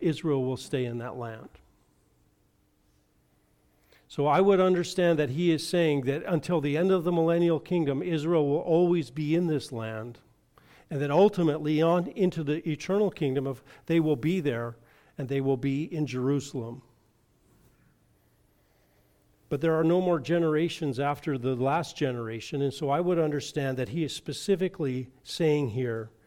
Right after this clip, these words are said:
Israel will dwell for the whole time that the Messiah is over top of Israel in the land. So that word, I think, contextually is probably better understood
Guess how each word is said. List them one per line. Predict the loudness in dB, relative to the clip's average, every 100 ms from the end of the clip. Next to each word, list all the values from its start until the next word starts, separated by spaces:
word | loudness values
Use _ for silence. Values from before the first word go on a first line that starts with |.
| _ _ _
Israel | 2 2 4 2 4
will | 2
dwell | 0 2 4 4
for | 2 -2
the | -4
whole | -2 2 2 2
time | -2 -4 -2 0 -2
that | -4
the | -6
Messiah | -8 -8 -2 0 0 -2 -6 -20 _ _
is | 0 2 2 -4 -12 _ _ _ _ _ -4
over | -4 -4
top | -4 -6 -4
of | -4
Israel | -4 -6 -4 -4 -4 -10 _ _ -10
in | -10
the |
land. | -8 -10 -12 -20 _ _ _ _ _ _ _ _ _ _ _ _ _ _ _ _
So | -4 2 4 4 0 -10 -20 _ _ -20 -20 -6
that | -2 0
word, | 4 4 6
I | 4
think, | 0 -2 -2
contextually | -4 -2 -2 -2 -2 -2 0 -2
is | -6
probably | -2 0 2 2
better | 2 0 0 -2
understood | -4 -4 -6 -4 -2 -2